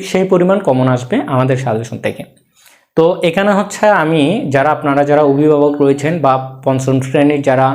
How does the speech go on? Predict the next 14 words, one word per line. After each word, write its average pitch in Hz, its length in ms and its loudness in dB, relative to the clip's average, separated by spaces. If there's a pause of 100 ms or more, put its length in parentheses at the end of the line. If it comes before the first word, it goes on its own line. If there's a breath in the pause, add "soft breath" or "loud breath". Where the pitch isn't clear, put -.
(320)
পড়ান, 131 260 0 (100)
পঞ্চম 127 300 -2
শ্রেণীর 135 340 0
শিক্ষার্থী 143 360 -4
পড়ান, 131 260 0
যারা 127 260 2
টিচার্স 139 440 -4
রয়েছেন, 143 300 0 (540 loud breath)
তাদের 156 360 0
জন্য 196 260 2 (240)
আমি 143 120 2
বলে 143 320 2
রাখতে 127 280 -2
চাই, 247 120 -2